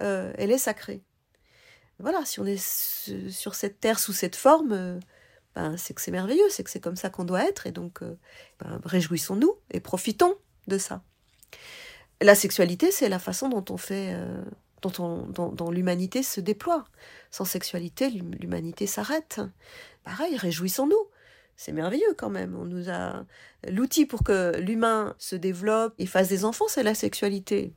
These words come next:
Waouh, euh, fabuleux. Donc, euh, donc forcément, c'est sacré. Sinon, ça n'aurait pas de sens. Sinon, on nous aurait fait pondre des œufs. Enfin, je ne sais pas. <laughs> Donc là, pour moi, il y a une évidence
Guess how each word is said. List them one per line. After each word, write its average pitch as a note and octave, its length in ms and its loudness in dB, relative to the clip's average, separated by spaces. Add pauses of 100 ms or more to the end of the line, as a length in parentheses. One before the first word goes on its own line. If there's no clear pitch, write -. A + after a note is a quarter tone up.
Waouh, D4+ 320 4 (460)
euh, - 320 -12
fabuleux. E4 460 0 (500)
Donc, F#3+ 280 0
euh, E3+ 120 0 (640)
donc B3+ 180 6
forcément, D4 440 2
c'est E4+ 160 0
sacré. G3+ 460 -4 (240)
Sinon, G#3 280 -2
ça F#3 140 -2
n'aurait D#3 200 -8
pas G3 140 -8
de G3+ 60 -10
sens. - 560 -4 (680)
Sinon, E3+ 300 -4
on E3+ 40 0
nous E3 180 0
aurait D#3+ 140 -2
fait D#3+ 160 -4
pondre D#3+ 360 -2
des A3 200 0
œufs. D4+ 120 0 (160)
Enfin, E3+ 180 -10
je E3 120 -10
ne E3 40 -10
sais F3+ 120 -14
pas. A#3 140 -6 (520)
<laughs> - 1300 -4
Donc G#3 300 6
là, D4+ 200 8
pour C4+ 200 4
moi, D4+ 160 8
il D4 60 4
y G#3+ 40 4
a G3 40 6
une G#3 160 2
évidence A3+ 840 2